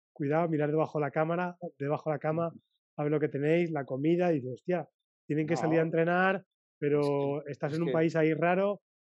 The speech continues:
Speaker 1: y
Speaker 2: los
Speaker 1: son
Speaker 2: cambios de, los cambios
Speaker 1: los
Speaker 2: de
Speaker 1: cambios de
Speaker 2: temperatura,
Speaker 1: horarios,
Speaker 2: de
Speaker 1: de
Speaker 2: temperatura,
Speaker 1: temperatura.
Speaker 2: los cambios de humedad, de
Speaker 1: Sí.
Speaker 2: presión, de los cambios, los usos horarios, el
Speaker 1: La
Speaker 2: cuerpo
Speaker 1: comida,
Speaker 2: necesita un
Speaker 1: que, que
Speaker 2: tiempo para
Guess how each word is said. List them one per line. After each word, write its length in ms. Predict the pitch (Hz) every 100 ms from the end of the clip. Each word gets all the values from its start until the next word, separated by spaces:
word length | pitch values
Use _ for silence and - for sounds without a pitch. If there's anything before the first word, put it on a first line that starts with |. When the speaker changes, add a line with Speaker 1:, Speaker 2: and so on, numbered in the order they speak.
| _
Speaker 1:
y 60 | 151
Speaker 2:
los 80 | 127
Speaker 1:
son 120 | 151
Speaker 2:
cambios 360 | 151 147 156 139
de, 260 | 139 131 -
los 160 | 131
cambios 360 | 127 139 143 147
Speaker 1:
los 100 | 135
Speaker 2:
de 40 |
Speaker 1:
cambios 300 | 131 160 165 151
de 60 |
Speaker 2:
temperatura, 300 | 151 180 190
Speaker 1:
horarios, 180 | 190 180
Speaker 2:
de 60 | 151
Speaker 1:
de 20 |
Speaker 2:
temperatura, 640 | 143 135 143 143 156 170
Speaker 1:
temperatura. 140 | 170 165
Speaker 2:
los 160 | 143
cambios 380 | 147 147 160 156
de 260 | 151 147 143
humedad, 720 | 139 139 139 151 156 160 160
de 80 | 135
Speaker 1:
Sí. 60 | -
Speaker 2:
presión, 760 | 131 - 156 160 160 165 165
de 260 | 131 127 123
los 160 | 120
cambios, 380 | 123 147 143 143
los 200 | 127 123
usos 260 | 139 123 127
horarios, 640 | 127 147 160 147 147 131 -
el 60 |
Speaker 1:
La 80 | 160
Speaker 2:
cuerpo 160 | 151 143
Speaker 1:
comida, 320 | 143 165 185 196 196
Speaker 2:
necesita 120 | 196
un 60 | 175
Speaker 1:
que, 80 | 160
que 60 | 151
Speaker 2:
tiempo 440 | 208 208 170 156
para 320 | 160 147 147